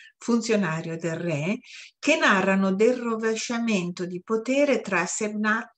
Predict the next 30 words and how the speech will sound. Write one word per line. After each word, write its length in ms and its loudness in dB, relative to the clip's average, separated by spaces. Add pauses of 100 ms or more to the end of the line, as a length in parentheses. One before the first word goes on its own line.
(120)
ed 200 -4
Eliakim, 880 -4
figlio 320 2
di 220 -4 (180)
Chelchia, 680 -6
spero 360 -4
di 120 -8
pronunciare 680 -8
bene. 280 -14 (800)
Desuma 420 4
ancora 340 4
una 200 2
vo-, 260 4
desuma 420 0
ancora 300 -4
una 160 -2
volta 360 -2
il 160 -10
passo 420 -4
dalla 260 -2
Bibbia 320 -4
di 120 -8
Gerusalemme, 880 0
dove 220 -2
i 120 -6
testi 640 -4
riproducono 640 0
fedelmente 720 -2
la 120 -2
versione 580 -4